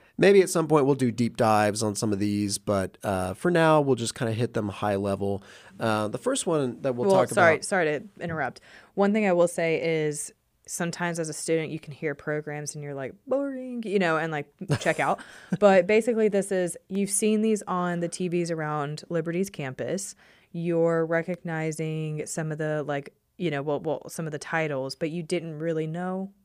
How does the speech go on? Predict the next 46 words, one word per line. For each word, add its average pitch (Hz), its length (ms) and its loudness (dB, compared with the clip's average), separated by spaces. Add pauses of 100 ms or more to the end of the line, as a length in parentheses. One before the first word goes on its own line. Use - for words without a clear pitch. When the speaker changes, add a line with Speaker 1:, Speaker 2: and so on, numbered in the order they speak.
(520)
Speaker 2:
if 156 180 -6
you 143 100 -4
should 143 200 -8
go. - 320 -10
You 170 160 -4
didn't 160 260 0
know 151 180 -4
what 139 180 -6
it - 140 -8
was. - 260 -10 (440)
Um, 165 300 2
so 185 140 -8
just 202 120 -2
take 269 120 4
a 269 60 2
second, 233 340 2
listen 208 220 -2
to 208 40 0
what 214 100 0
we 190 100 0
have 185 120 -2
to 185 60 -6
share, 165 500 0
and 165 220 -6
see, 160 580 -6 (440)
um, 156 260 -2
which 175 340 0
ones 156 360 -2
apply 147 460 -4
best - 480 -4 (100)
to - 140 -4
you 165 540 2
and, 196 200 2
and 151 140 -4
which 147 200 -4
ones 147 380 -6
are, 143 400 -2
you 170 100 0
know, 156 80 2
kinda 185 180 0
worth 156 260 0
your 147 120 -2
time 143 280 -8
to 143 60 -8
come 202 260 -2
to. 196 360 0